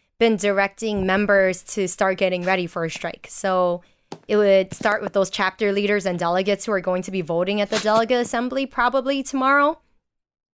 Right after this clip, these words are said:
um, to, for strike authorization. And once that happens, then, you know, our schools are gonna start creating the phone trees and doing the organizing work that would normally take months and months, uh,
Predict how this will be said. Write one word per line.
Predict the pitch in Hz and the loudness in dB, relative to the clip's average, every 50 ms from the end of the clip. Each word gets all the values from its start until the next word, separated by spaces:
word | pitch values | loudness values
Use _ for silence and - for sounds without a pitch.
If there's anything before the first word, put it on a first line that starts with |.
| _ - | _ -2
um, | 214 208 196 190 185 190 185 180 175 180 - _ _ _ _ _ _ _ _ _ _ _ _ _ _ - | 0 2 2 2 0 -2 -4 -6 -6 -8 -12 _ _ _ _ _ _ _ _ _ _ _ _ _ _ -14
to, | - 214 - _ | -14 -14 -14 _
for | - - 233 226 214 202 | 0 2 2 4 2 2
strike | - - 233 208 - - | 0 0 0 0 0 0
authorization. | - 185 - - 180 175 170 156 175 165 160 - - - - 165 - _ _ _ _ _ _ _ _ _ | -2 -2 0 0 0 0 0 -2 -4 -6 -6 -8 -12 -14 -16 -18 -20 _ _ _ _ _ _ _ _ _
And | - 208 202 208 208 208 | -2 0 2 2 2 2
once | 220 226 254 - | 2 0 0 0
that | - 226 220 226 | 0 0 0 0
happens, | 226 233 226 208 - - 208 202 190 190 190 180 - | 0 0 0 0 0 0 -2 0 0 -2 -4 -4 -4
then, | - 196 190 185 185 180 180 175 175 180 175 _ _ _ _ _ _ _ | -4 -4 -2 -2 -2 -4 -4 -6 -8 -10 -12 _ _ _ _ _ _ _
you | - - 202 | -6 -2 -2
know, | 202 190 | 0 0
our | 190 - 196 185 | 0 0 0 0
schools | 190 - - - 208 202 208 196 214 | -2 -4 -4 -2 -2 0 0 0 -2
are | 214 | -2
gonna | 185 202 196 196 185 | 0 0 0 0 -2
start | - - - 185 185 185 190 196 - _ _ _ _ - | -2 -2 0 0 2 2 0 -2 -4 _ _ _ _ -14
creating | - - 226 208 220 226 247 254 247 | -4 0 2 2 4 4 2 2 0
the | 262 | -2
phone | 247 - 277 277 277 262 254 | -2 0 0 2 2 2 0
trees | - - - 233 214 196 190 180 170 | 0 -2 -2 -2 0 0 -2 0 0
and | 196 185 190 185 160 - _ _ - - | -2 -2 -2 -4 -8 -12 _ _ -12 -6
doing | - 226 233 247 240 233 | -2 2 2 4 4 2
the | 240 | 2
organizing | 240 233 233 247 262 247 247 247 233 220 202 214 220 208 | 2 2 4 2 4 4 2 2 2 2 0 0 0 2
work | 202 208 202 202 - | 2 2 0 0 0
that | - 202 196 196 - - | 0 0 0 0 -2 -2
would | 196 196 240 262 254 | 0 2 4 4 4
normally | 240 226 226 233 240 254 254 247 240 240 | 4 2 4 4 4 4 4 4 2 2
take | 226 - 247 226 190 | 2 0 -2 -2 0
months | 208 202 202 220 269 277 - | 2 2 2 2 2 0 -2
and | 226 220 | 0 2
months, | 240 262 254 214 220 220 - - - _ _ _ _ _ _ _ _ _ _ - | 2 2 2 2 0 -4 -8 -10 -14 _ _ _ _ _ _ _ _ _ _ -2
uh, | 202 190 190 185 185 180 180 180 180 180 | 2 2 4 4 4 4 2 2 0 -2